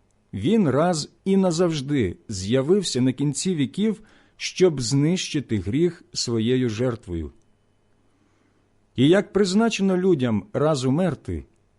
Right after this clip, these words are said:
потім же суд, так і Христос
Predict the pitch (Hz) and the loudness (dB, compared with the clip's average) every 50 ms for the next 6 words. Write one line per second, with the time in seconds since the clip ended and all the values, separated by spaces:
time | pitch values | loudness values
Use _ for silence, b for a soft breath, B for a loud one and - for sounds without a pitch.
0 | _ _ - 160 180 170 - - 104 101 85 90 87 85 - - 208 208 160 107 | _ _ 2 2 2 2 2 0 -2 0 0 -2 -2 -2 -2 -2 -2 -2 -2 -4
1 | 87 - _ _ _ _ _ _ _ _ _ _ _ _ - - 160 196 220 214 | -8 -14 _ _ _ _ _ _ _ _ _ _ _ _ 0 2 2 2 2 0
2 | - - - _ - 196 190 180 - 170 175 170 - - - - 120 95 80 - | -2 -10 -14 _ -2 -2 -2 0 0 0 0 0 -2 -4 -4 -2 -2 -2 -2 -6
3 | - - - | -10 -16 -18